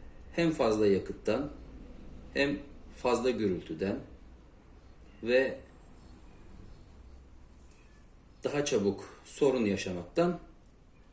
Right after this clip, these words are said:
kurtulmuş oluyoruz. Çift yetmişliğin grank ömrünü, kayışın ömrünü ve diğer malzemelerin ömrünü çabuk bitirdiğini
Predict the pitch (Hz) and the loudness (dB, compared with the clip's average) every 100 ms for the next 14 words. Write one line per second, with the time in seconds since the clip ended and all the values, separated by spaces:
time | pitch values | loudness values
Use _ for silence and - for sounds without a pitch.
0 | - - - - - 160 - 107 95 - | -20 -20 -20 -20 2 2 4 2 2 2
1 | 85 82 82 85 - - - - - - | -2 -2 -6 -6 -10 -12 -20 -20 -20 -20
2 | - - - - - - - - - - | -20 -20 -20 -20 -20 -20 -20 -20 -20 -20
3 | - - - - - - - - - - | -20 -20 -20 -20 -20 -20 -20 -20 -20 -20
4 | - - - - 190 - 160 156 143 - | -20 -20 -12 2 2 4 4 4 0 2
5 | 135 131 127 - - - - - 151 151 | 4 4 4 -4 -16 -20 -20 6 8 8
6 | 151 - - 131 113 98 90 101 110 - | 6 0 -2 2 6 6 4 -2 -6 -12
7 | - - 147 127 123 - 135 135 - 110 | -20 -2 4 4 4 4 2 2 0 2
8 | 98 90 85 127 135 - - - - - | 2 2 0 -2 -4 -12 -20 -20 -20 -20
9 | - - - - - - - - - - | -20 -20 -20 -20 -20 -20 -8 -4 -4 -8
10 | - - 240 127 101 98 90 85 90 87 | -18 6 8 10 8 6 2 -2 -4 -4
11 | 87 90 98 - 156 104 90 95 95 - | -2 -2 -4 2 2 4 2 -2 -6 -12
12 | - - - - 185 104 - 95 101 92 | -20 -20 -10 0 4 2 0 -2 0 2
13 | 92 117 190 | 2 2 0